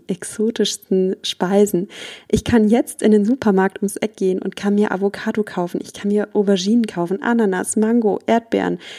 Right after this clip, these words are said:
alle Salate der Welt. Und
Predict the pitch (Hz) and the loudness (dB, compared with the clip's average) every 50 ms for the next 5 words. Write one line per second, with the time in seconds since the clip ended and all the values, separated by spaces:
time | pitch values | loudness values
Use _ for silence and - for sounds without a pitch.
0 | - - - - - - 196 247 262 277 247 214 202 208 202 196 190 190 214 247 | -20 -20 -18 -14 -8 -4 -2 0 2 2 2 2 2 0 0 0 -2 -2 -2 -2
1 | - - 202 180 190 185 185 170 160 175 196 214 220 196 170 170 - - _ _ | -2 -2 -2 0 0 -2 -2 -2 2 2 4 4 4 4 2 0 -6 -14 _ _
2 | _ _ _ _ _ _ _ _ _ _ _ _ _ _ _ _ _ _ _ _ | _ _ _ _ _ _ _ _ _ _ _ _ _ _ _ _ _ _ _ _
3 | _ _ _ _ _ _ _ _ - 190 190 190 190 - - | _ _ _ _ _ _ _ _ 0 0 0 0 -2 -4 -10